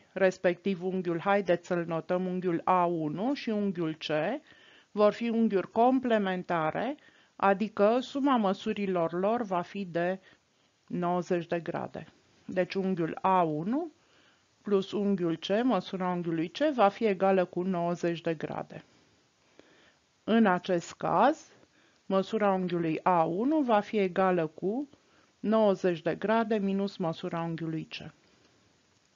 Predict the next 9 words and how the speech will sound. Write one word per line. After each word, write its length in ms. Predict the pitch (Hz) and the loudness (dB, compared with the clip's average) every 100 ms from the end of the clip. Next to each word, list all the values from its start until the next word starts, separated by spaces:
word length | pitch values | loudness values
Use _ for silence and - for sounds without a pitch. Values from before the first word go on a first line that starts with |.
| _ _ _ _ _ _ _ - - - | _ _ _ _ _ _ _ -20 -20 -20
Ce 120 | - | 0
observăm? 680 | 262 233 - 170 151 - 170 - _ _ _ | 2 2 0 -2 -2 -8 -10 -16 _ _ _
Că 200 | - 202 | 4 4
unghiul 440 | - 240 240 196 170 | 6 6 6 4 0
B 140 | 156 185 240 320 330 _ _ _ _ _ _ _ - | 0 2 4 2 -4 _ _ _ _ _ _ _ -2
este 580 | 226 247 - 240 254 254 | 2 2 0 2 2 4
complementul 840 | 262 254 254 254 269 294 233 - | 4 6 6 4 6 6 4 2
unghiului 460 | 170 170 156 156 156 | -2 -2 -4 -6 -6
C 120 | - | -6